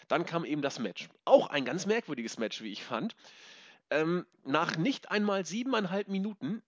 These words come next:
war's vorbei. Äh, kein Finisher, kein, äh, Nearfall vorher, keine große Schlacht. Ein normales Match,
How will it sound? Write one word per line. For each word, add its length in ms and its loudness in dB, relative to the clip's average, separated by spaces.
war's 580 -2
vorbei. 480 -2
Äh, 400 2
kein 440 -2
Finisher, 680 -2
kein, 640 -2
äh, 400 -2
Nearfall 840 0
vorher, 680 -4
keine 320 0
große 320 0
Schlacht. 560 -4
Ein 320 0
normales 560 2
Match, 440 -2